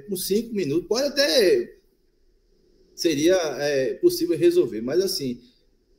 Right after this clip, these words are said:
eu acho que ela colocou justamente pra isso, que pela, pela habilidade, pela a figura da, da, da atleta, ela conseguisse fazer um gol, sem desmerecer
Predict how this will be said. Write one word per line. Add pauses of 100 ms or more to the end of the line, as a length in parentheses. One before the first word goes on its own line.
(240)
eu
acho
que
ela (520)
colocou
justamente
pra
isso,
que (420)
pela, (240)
pela
habilidade,
pela (100)
a
figura
da,
da,
da
atleta,
ela
conseguisse
fazer
um
gol, (280)
sem
desmerecer